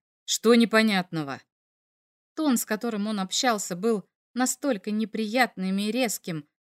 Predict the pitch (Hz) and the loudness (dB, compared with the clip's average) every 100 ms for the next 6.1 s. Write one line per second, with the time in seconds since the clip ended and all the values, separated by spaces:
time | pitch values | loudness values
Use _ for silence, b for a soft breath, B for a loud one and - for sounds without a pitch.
0 | _ _ - 240 214 190 185 190 190 - | _ _ -4 -2 0 -2 -4 -4 -4 -4
1 | 214 220 220 233 175 151 - 233 214 233 | -2 -2 0 0 0 -4 -2 -2 0 2
2 | 233 247 214 220 196 196 190 202 226 220 | 2 2 0 -2 0 -2 -4 -6 -6 -4
3 | 196 185 185 - 233 175 - _ _ _ | -2 -4 -4 -2 -2 -2 -8 _ _ _
4 | _ - 233 214 190 180 185 170 175 185 | _ -8 -4 -2 -2 -2 -4 -6 -4 -2
5 | 202 208 165 - 160 147 165 160 156 147 | -2 -2 -6 -8 -10 -10 -10 -8 -8 -8
6 | 127 | -12